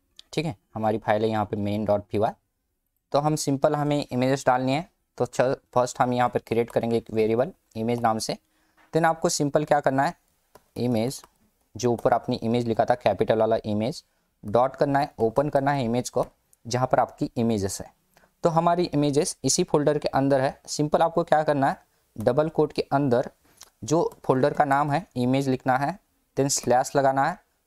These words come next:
जो भी इमेज का नाम है यहाँ पे लिखना है। तो मैं बी वन लिख लेता हूँ, बी वन डॉट उसका एक्सटेंशन जेपीजी, ओके। तो इस इमेज का नाम और एक्सटेंशन लिखना है, ओके।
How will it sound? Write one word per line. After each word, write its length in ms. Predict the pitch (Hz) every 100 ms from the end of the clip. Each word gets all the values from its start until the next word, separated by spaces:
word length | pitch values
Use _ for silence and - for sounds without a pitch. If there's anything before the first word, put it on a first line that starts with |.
| -
जो 200 | 120 160
भी 100 | 185
इमेज 340 | - 143 151 -
का 120 | 160
नाम 360 | 127 139 165
है 160 | 139 185 -
यहाँ 120 | 135
पे 100 | 127
लिखना 240 | 117 - 92
है। 140 | 85 _ -
तो 80 |
मैं 180 | 127 131
बी 200 | 107 117
वन 160 | 135 135
लिख 200 | 127 -
लेता 180 | 113 123
हूँ, 140 | 160
बी 160 | 107 127
वन 220 | 143 143
डॉट 340 | 117 131 120 - _ _ -
उसका 200 | - - 147
एक्सटेंशन 520 | - 139 120 - 90
जेपीजी, 580 | 110 117 139 127 95 92 _ _ -
ओके। 180 | 139 165 156 _ _ -
तो 60 | -
इस 280 | 123 - -
इमेज 300 | 127 135 135
का 100 | 147
नाम 260 | 131 131 135
और 140 | 131
एक्सटेंशन 400 | 113 - 131 139
लिखना 300 | 120 107 127
है, 140 | 156 - _ _ _ -
ओके। 220 | 135